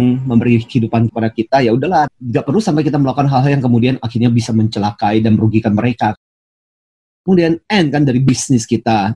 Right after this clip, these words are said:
N itu nikmati, belajar untuk bisa menikmati saat ketika customer kita itu puas,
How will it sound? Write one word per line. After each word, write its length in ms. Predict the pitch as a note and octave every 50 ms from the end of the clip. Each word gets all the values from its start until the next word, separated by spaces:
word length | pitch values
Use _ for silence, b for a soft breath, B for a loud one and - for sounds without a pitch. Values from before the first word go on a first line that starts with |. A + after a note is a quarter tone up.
| _ _ _ _ _ _ _
N 140 | - C#3+ C#3+
itu 160 | D3 D3 G3+
nikmati, 920 | F#3 F3+ F3+ F3+ E3 - _ C3 C3 B2 A2+ A2+ - - E3+ F3+ D3+ A#2 - _ _ _ _
belajar 400 | - C3 C3+ C3+ C3 A2+ D#3+ E3+
untuk 220 | F3 D#3 F#3+ E3+
bisa 140 | D3+ - F#3+
menikmati 960 | F3+ E3 E3 E3 E3+ - - D3 B2+ C3+ D3 D3+ D3 - D3+ C#3 B2+ C3 -
saat 520 | - - - - - - - - F#2+ F#2+ -
ketika 460 | - - - F#3+ - A3 A3+ A3+ A3+
customer 420 | - G3+ F3+ - F#3+ F3+ E3 E3
kita 280 | D3+ - E3 - - -
itu 100 | - A3
puas, 600 | G#3+ - - C#4+ C#4+ A3+ C#3+ C3 C3 C#3+ D#3+ -